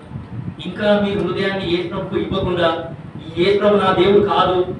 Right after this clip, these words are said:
ఈ యేసు ప్రభు నాకు వద్దు" అనే వాళ్ళు ఎవరైనా ఉంటే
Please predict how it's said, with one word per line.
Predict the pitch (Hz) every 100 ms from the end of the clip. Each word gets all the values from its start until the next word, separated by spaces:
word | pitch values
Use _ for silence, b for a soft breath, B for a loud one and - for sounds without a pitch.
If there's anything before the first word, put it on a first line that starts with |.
| -
ఈ | 165 170
యేసు | 190 208
ప్రభు | 208 196
నాకు | 202 175
వద్దు" | 170 226 233 220 226 - - - -
అనే | 175 185
వాళ్ళు | 190 185
ఎవరైనా | 175 180 175 170
ఉంటే | 160 165 151 -